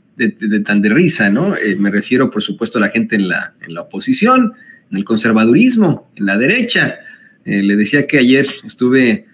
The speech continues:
haciendo un sondeo por ahí, eh, muy pequeñito, con personas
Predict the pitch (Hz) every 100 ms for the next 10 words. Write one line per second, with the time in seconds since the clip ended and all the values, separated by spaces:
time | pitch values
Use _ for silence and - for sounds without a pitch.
0 | _ - 117 139 151 147 117 113 127 127
1 | 107 110 107 107 123 - _ _ _ -
2 | 294 - 226 151 147 151 - 113 110 107
3 | 107 110 - 110 110 131 131 120 - -